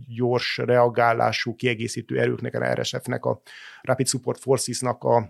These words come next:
vezetője, és utána egyre jobban kiterjesztette az uralmát Darfurban, gyakorlatilag rátette a kezét ennek a területnek az erőforrásaira. Állítólag most a családjai a Darfurba talált aranybányáknak a,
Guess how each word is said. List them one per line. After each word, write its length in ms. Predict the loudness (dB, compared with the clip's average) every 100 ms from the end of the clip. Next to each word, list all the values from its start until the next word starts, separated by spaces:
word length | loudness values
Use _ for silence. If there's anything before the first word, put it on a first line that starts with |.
| -2
vezetője, 720 | 0 2 2 4 6 4 4 -4 -20 -20 -20 _ _ _ _
és 560 | 0 2 4 2 0 0 -2
utána 440 | -2 2 4 4
egyre 220 | 2 4 4
jobban 580 | 4 2 4 4 4 -2
kiterjesztette 600 | 0 0 0 -4 -4 -4
az 80 | -4
uralmát 360 | -4 -2 0
Darfurban, 760 | 2 0 2 -2 2 0 0 -2
gyakorlatilag 520 | 0 2 2 2 0
rátette 420 | 0 0 -4 -8
a 40 | -8
kezét 300 | -6 -6 -4
ennek 220 | -4 -4
a 40 |
területnek 420 | -6 -4 -4 -6 -6
az 100 | -4
erőforrásaira. 880 | -6 -4 -2 -2 -2 -2 -2 -4 _
Állítólag 600 | 2 2 2 2 2 2
most 280 | 2 2 0
a 60 | -6
családjai 760 | 0 2 2 2 0 0 -2 -6
a 120 | 2
Darfurba 500 | 4 6 2 -4 -2
talált 320 | 2 2 2
aranybányáknak 920 | 2 2 4 2 2 2 -2 -2 -4 0
a, 280 | 0 0